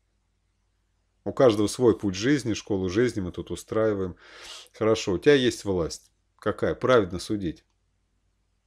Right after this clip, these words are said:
Но так как ты судишь неправедно, ты сдашься им, ты меня отдашь им, еще и более того, м, почему он уже на нем грех есть? Да потому что он уже приказал его избить.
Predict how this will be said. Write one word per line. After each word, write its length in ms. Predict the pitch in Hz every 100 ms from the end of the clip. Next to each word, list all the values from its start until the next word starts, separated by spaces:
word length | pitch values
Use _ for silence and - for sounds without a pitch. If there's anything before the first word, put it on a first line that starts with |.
| _ _ -
Но 100 | 98
так 180 | 104 -
как 120 | 92
ты 120 | 107
судишь 400 | - 110 90 -
неправедно, 840 | 101 90 117 139 117 80 78 - _ _ _ _ _ _ _
ты 140 | 95
сдашься 560 | 85 90 123 123 - 87
им, 180 | 76 69 _ _ _ _
ты 120 | 87
меня 300 | 87 90 85
отдашь 420 | 80 98 117 -
им, 140 | 80 78
еще 280 | 78 92
и 60 | 82 - - _ -
более 340 | 98 143 98
того, 360 | - 107 90 - - - - _ _ _
м, 360 | 107 98 90 95 - - - - 196 214 233 285 _ _ _ _
почему 320 | - - 147 139
он 120 | 127
уже 200 | 123 139
на 100 | 101
нем 180 | 87 82
грех 280 | 92 90 -
есть? 120 | 87 80
Да 60 |
потому 180 | - 117
что 120 | -
он 40 | 113
уже 180 | 110 120
приказал 500 | - 85 90 82 76
его 260 | 71 73 76
избить. 360 | 73 73 -